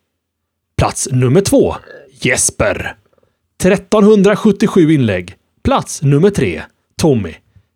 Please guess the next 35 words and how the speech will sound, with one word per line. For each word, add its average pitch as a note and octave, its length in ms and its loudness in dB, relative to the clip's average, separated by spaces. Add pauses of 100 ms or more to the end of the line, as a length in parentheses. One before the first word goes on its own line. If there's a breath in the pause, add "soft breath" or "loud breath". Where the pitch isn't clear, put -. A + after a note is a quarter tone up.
(180)
Tusen G#3 520 0 (100)
fyrtiosex - 720 -6
inlägg. F#2+ 500 -8 (920)
Och D4 120 -2
då D4 60 2
undrar B3+ 380 4
ju G#3+ 100 4
vän G3+ 220 2
av F#3+ 120 4
ordning, C3 460 2
var A3 160 4
har G#3+ 380 4
vi C#3+ 200 2
Kottkrig C3+ 680 0
någonstans? B2 760 -2 (240)
Jo! D4 680 4 (720)
Nu E3 160 0
kan F#3 140 -4
jag E3+ 100 -2
tyvärr F#3+ 200 2
inte F3 240 0
få F3+ 120 -2
plats. G3 480 0
Alltså, E3 180 -2
han E3+ 120 0
är G#3+ 60 2
ju G3 60 2
så G3+ 120 0
långt G3+ 320 2
ner G#3+ 100 2
på - 100 -2
listan. E3 400 -2 (240 loud breath)
Han D#3 180 -4
är G#3 40 2
ju, F#3 260 4